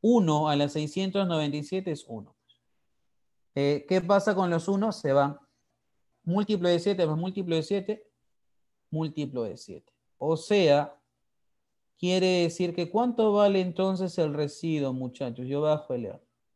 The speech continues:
¿Cuánto vale el residuo? Al parecer, la división entre siete es exacta. Si es exacta, quiere decir que el residuo es cero.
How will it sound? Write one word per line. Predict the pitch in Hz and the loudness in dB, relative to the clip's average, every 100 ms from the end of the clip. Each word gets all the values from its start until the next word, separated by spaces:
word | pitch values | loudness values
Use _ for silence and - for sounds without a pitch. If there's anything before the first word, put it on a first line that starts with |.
| _ _ _ _ _ _ _ | _ _ _ _ _ _ _
¿Cuánto | - 175 180 170 180 | -2 -2 -2 0 2
vale | 175 170 175 | 4 4 2
el | 170 | 0
residuo? | 143 135 - 117 - _ _ _ _ _ _ _ _ _ _ _ _ _ _ _ _ _ _ _ _ _ _ _ - | -2 -4 -6 -8 -10 _ _ _ _ _ _ _ _ _ _ _ _ _ _ _ _ _ _ _ _ _ _ _ 0
Al | 143 139 | 2 2
parecer, | 147 139 139 - 165 185 - - | 2 2 2 0 0 0 -2 -10
la | 135 135 | 0 2
división | 131 135 135 131 - 160 165 | 2 0 -2 -4 -4 -2 -2
entre | 165 156 147 | -2 -2 -2
siete | 139 - 160 170 185 190 - | -4 -4 -2 -2 -4 -4 -2
es | 139 139 - | -4 -4 -12
exacta. | 139 123 - - 170 151 - - - _ _ _ _ _ _ | -10 -10 -10 -2 -2 -2 -8 -20 -20 _ _ _ _ _ _
Si | - 147 | -8 0
es | 160 160 | 0 0
exacta, | 175 170 - 180 175 185 180 | -4 -4 -2 -2 0 -4 -2
quiere | 151 151 | -2 2
decir | 156 156 175 170 | 2 0 -4 -6
que | 170 | -2
el | 147 | -4
residuo | 135 127 - 143 131 | -4 -8 -6 -4 -2
es | 165 - - - _ _ _ _ _ _ _ _ _ _ _ | -4 -6 -16 -20 _ _ _ _ _ _ _ _ _ _ _
cero. | - - - 120 - | -20 -18 -10 -8 -10